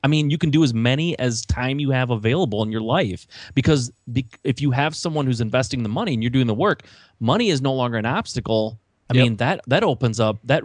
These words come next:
Speaker 1: you can really scale your business that way.
Speaker 2: You really
Speaker 1: And
Speaker 2: can. You really
Speaker 1: rather
Speaker 2: can.
Speaker 1: than sit around and do one deal a year, 'cause that's all you can afford to do,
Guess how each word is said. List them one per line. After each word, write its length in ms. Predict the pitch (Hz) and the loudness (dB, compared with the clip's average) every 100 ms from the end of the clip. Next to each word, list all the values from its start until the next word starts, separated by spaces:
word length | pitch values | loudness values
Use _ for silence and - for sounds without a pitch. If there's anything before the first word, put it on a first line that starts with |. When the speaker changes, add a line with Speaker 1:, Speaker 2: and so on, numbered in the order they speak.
| 147 | -2
Speaker 1:
you 120 | 196 | -4
can 100 | - | -2
really 140 | 156 104 | 0 0
scale 280 | - 120 | 0 2
your 120 | 107 90 | 2 0
business 380 | 104 127 95 | -2 -2 -4
that 200 | 95 87 | -6 -8
way. 180 | 95 82 | -10 -8
Speaker 2:
You 140 | 127 123 | -6 0
really 400 | 170 170 127 135 | 4 6 6 4
Speaker 1:
And 300 | 131 95 95 | 2 0 -2
Speaker 2:
can. 40 | |
You 120 | 95 | -2
really 220 | 113 101 120 | 0 0 2
Speaker 1:
rather 220 | 208 208 | 2 2
Speaker 2:
can. 40 | |
Speaker 1:
than 160 | 170 139 | 0 -2
sit 240 | - 151 | -2 -2
around 280 | 139 135 131 | 0 0 0
and 80 | 117 | 0
do 100 | 113 | 0
one 260 | 104 117 | 0 -2
deal 240 | 113 120 110 | 0 0 0
a 40 | |
year, 240 | 98 135 135 | 0 0 0
'cause 120 | 107 | 0
that's 160 | 107 117 | 0 0
all 80 | |
you 140 | 110 107 | -2 -2
can 140 | 110 | -2
afford 320 | 101 - 120 | -4 -2 -2
to 60 | 104 | 0
do, 300 | 95 160 117 | 2 2 2